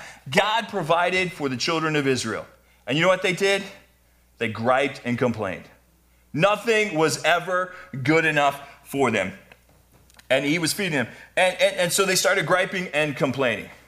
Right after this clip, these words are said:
And of course, because they were griping and complaining, now the, the word riffraff here, it's not talking about,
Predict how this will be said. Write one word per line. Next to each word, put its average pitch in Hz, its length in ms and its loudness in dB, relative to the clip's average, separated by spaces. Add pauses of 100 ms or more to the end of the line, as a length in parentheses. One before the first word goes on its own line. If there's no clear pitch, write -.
(440)
And 170 160 2
of 175 140 0
course, 202 320 2
because 196 460 -2
they 202 180 4
were 226 160 0
griping 165 440 -2
and 139 100 -4
complaining, 135 400 -2 (200)
now 151 200 2
the, 151 360 -2 (200)
the 160 100 4
word 185 300 2
riffraff 165 440 0
here, 165 300 2 (240)
it's 147 160 -4
not 170 200 0
talking 156 260 0
about, 135 300 2